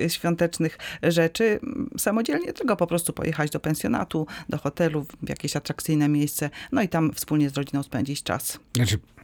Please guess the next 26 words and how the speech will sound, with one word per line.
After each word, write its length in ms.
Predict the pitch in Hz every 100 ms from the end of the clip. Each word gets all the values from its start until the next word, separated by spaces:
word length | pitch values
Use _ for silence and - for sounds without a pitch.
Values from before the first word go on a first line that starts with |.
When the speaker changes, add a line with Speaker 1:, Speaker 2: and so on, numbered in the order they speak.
| - - - _ - -
Speaker 2:
dla 200 | 120 147
mnie 200 | 175 160
najbardziej 560 | 135 110 123 139 135 110
przemawia 520 | - 107 113 120 110
taki, 760 | 95 - 87 85 87 87 85
taki 300 | - 87 82
stary 420 | - 127 139 131
cytat 400 | 95 110 104 82
ze 120 | - 101
starej 400 | - 160 139 113
książki, 540 | - 120 120 - 107 - - - - -
ale 140 | 95 117
bardzo 300 | 160 165 185
mądrej, 520 | 156 113 90 80 85 87 _ -
polecam 420 | - 104 104 95 92
czytać 320 | - 95 -
książki 400 | - 90 - 87
przy 200 | - 82
okazji, 380 | 76 78 76 101 - - - - -
że 120 | 107
dom 200 | 107 135
jest 120 | 143
tam, 180 | - 147
gdzie 140 | 139 139
jest 140 | 135
serce. 420 | - 92 - 80